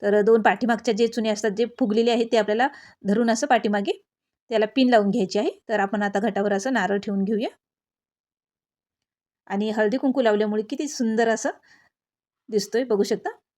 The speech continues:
अतिशय सुंदर अशी डेरेदार अशी साडी झालेली आहे. मस्त अशा चुन्या पडलेल्या आहेत आणि हाताने साफ करून घ्यायच्या आहेत आपल्या मिऱ्या अशा.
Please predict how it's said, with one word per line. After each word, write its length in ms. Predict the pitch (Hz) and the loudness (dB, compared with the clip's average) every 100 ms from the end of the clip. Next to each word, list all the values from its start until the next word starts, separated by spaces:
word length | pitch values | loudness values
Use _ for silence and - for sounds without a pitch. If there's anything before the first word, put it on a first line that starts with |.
| _ _ _ _ _ _ _ _ _ _ _ _ _ _ _ _ _ _ - | _ _ _ _ _ _ _ _ _ _ _ _ _ _ _ _ _ _ -6
अतिशय 400 | 226 220 269 302 | -4 -2 -2 -2
सुंदर 380 | 294 226 220 220 | 0 0 4 2
अशी 200 | 202 233 | 2 2
डेरेदार 440 | 214 202 202 220 | 6 8 8 4
अशी 180 | 208 233 | 0 -4
साडी 260 | 226 208 208 | 0 2 2
झालेली 320 | 233 202 190 | 2 4 4
आहे. 160 | 202 339 _ - _ _ - | 0 -4 _ -20 _ _ -8
मस्त 300 | 233 - 214 | -6 -2 -2
अशा 180 | 196 208 | 0 -2
चुन्या 240 | 214 208 | -2 0
पडलेल्या 320 | 214 202 196 | 2 4 4
आहेत 100 | 202 | 4
आणि 140 | 208 262 | 0 0
हाताने 360 | 269 214 269 | 0 0 -2
साफ 200 | - 220 - | -2 -2 0
करून 180 | 220 247 | -2 0
घ्यायच्या 300 | 302 247 196 | 0 0 0
आहेत 180 | 196 196 | 0 -2
आपल्या 280 | 185 202 196 | -2 -2 0
मिऱ्या 240 | 202 190 | 0 0
अशा. 180 | 185 | -2